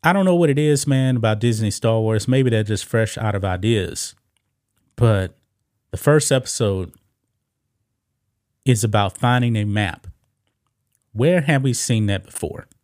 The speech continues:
Finding a map. This map is going to, uh, lead to, um, where,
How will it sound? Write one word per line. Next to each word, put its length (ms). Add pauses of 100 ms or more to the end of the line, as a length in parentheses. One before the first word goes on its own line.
(1200)
Finding 300
a 40
map. 400 (380)
This 220
map 360
is 260
going 280
to, 240
uh, 160
lead 400
to, 280
um, 280
where, 540